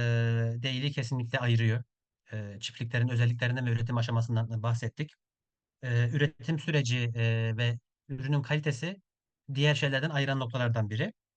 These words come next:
İkincisi, e, ilk başta saydığım neden, e,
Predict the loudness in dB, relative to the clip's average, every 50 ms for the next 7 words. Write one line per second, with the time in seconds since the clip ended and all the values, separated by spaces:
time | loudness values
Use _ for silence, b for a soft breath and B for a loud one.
0 | _ _ _ _ _ _ _ _ _ _ _ _ _ B B B B B -4 -2
1 | 0 2 2 0 0 0 -2 -4 -4 -4 -4 -4 -2 -2 -2 -2 -2 -2 -4 -6
2 | -8 -8 -8 -2 0 0 0 0 -2 -2 -2 0 0 2 2 2 2 2 2 2
3 | 2 0 0 -2 -2 -4 -8 _ -6 -2 0 0 0 0 -2 -4